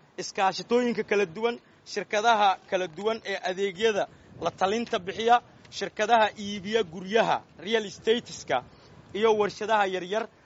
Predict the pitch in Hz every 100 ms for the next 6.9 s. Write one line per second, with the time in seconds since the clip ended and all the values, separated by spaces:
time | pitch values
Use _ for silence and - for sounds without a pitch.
0 | _ 175 190 196 220 247 254 202 202 190
1 | 165 - 214 202 202 175 147 175 151 -
2 | 135 - _ _ _ - 208 247 226 233
3 | 233 - 180 202 220 214 - 202 202 -
4 | - - 180 - 202 226 214 - 185 175
5 | - 220 175 - 208 - 233 208 - 254
6 | 247 - - - 175 165 190 170 254